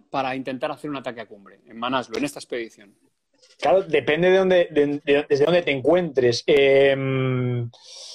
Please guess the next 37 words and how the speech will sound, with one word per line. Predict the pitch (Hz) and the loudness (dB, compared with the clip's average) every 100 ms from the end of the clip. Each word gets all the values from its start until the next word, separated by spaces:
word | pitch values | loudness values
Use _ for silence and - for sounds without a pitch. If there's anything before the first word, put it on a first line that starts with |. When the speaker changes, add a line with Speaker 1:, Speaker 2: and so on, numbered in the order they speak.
| - - _ | -20 -20 _
Speaker 2:
por | - 147 | -2 0
ejemplo, | 135 165 | 2 2
Speaker 1:
No, | 165 | 4
Speaker 2:
ahora | 170 | 4
Speaker 1:
imagínate, | 165 202 214 196 226 175 | 2 -2 -8 -4 -4 -4
imagínate | 165 160 214 - 233 | -8 -8 -8 -4 -2
la | 208 | -2
si-, | - 190 | -6 -12
una | 202 | -10
situación | 185 185 _ _ - - 196 214 | -10 -12 _ _ -8 -6 -6 -8
que | 180 | -8
se | - | -16
pueda | 135 170 170 | -8 -2 0
dar | 175 202 - | 0 -2 -4
ahora | 147 156 139 | -4 -4 -8
mismo, | 123 110 | -14 -20
¿no? | 117 175 | -18 -16
Que | 139 139 | -12 -12
es | - _ _ _ | -14 _ _ _
que, | - 151 | -6 0
Speaker 2:
Ahora | 156 147 | 0 2
mismo. | 131 117 113 107 _ 131 | -2 -4 -10 -12 _ -14
Speaker 1:
que | 151 139 135 | -8 -8 -8
ya | 151 156 165 165 | -4 -2 -2 -6
han | 151 151 147 | -10 -10 -12
solventado | 143 160 147 139 147 143 | -14 -12 -10 -6 -6 -6
el | |
tema | 135 143 131 | -10 -12 -10
ruta, | 143 175 190 190 | -12 -10 -8 -8
imagínate | 160 127 156 143 143 | -10 -12 -12 -12 -12
que | 135 | -14
no | |
está | 131 135 127 | -14 -12 -12
esa, | 120 123 117 113 113 | -12 -14 -14 -12 -14
esa | 120 123 107 | -16 -18 -14
grieta | 120 120 110 | -12 -8 -6
ahí, | 131 180 190 | -6 -8 -10